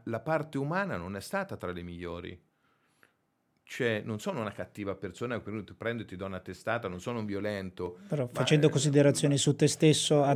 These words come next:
Speaker 2: adesso
Speaker 1: considerazioni su me stesso avrei potuto donare di più e aver dato di più alle persone che m'hanno dato tanto, in-, come dire, senza neanche chiedermi, perché magari ho una soggezione, perché una persona, sono di carattere abbastanza tosto io, cioè, non, abbastanza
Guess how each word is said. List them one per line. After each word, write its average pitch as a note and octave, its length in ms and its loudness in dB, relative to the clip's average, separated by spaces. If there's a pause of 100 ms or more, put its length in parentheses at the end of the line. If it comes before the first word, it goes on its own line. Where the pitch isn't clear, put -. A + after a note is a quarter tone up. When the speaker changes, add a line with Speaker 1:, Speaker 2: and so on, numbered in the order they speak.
Speaker 2:
adesso D3 420 8
Speaker 1:
considerazioni E3+ 500 -2
su E3+ 160 -4
me E3 140 -4
stesso A#3 260 -8
avrei G#2+ 180 -2
potuto G2 400 -8
donare A2+ 400 -2
di A2+ 100 -4
più D3 400 -6
e F#2+ 60 -2
aver F#2 240 -4
dato G#2 300 -2
di G#2 160 -6
più F3 180 -6
alle D#3 140 -4
persone G2 320 -8
che G2 100 -10
m'hanno G#2 240 -6
dato A2+ 320 -4
tanto, F3+ 380 -6
in-, F#2 160 -8 (800)
come A#2 240 -4
dire, D3 180 0
senza A#2 320 -6
neanche A#2 300 -6
chiedermi, D#3+ 320 0
perché G2+ 180 -6
magari B2 240 -4
ho C3 60 -4
una G#2+ 120 -4
soggezione, G#2 760 -4
perché F2+ 140 -8
una F2 80 -8
persona, A2 480 -8 (140)
sono - 320 -12
di F2+ 180 -14
carattere B2 460 -4
abbastanza F2 440 -6
tosto - 440 -4
io, F2+ 220 -6
cioè, F2 180 -8
non, F2 300 -10
abbastanza F#2 640 -8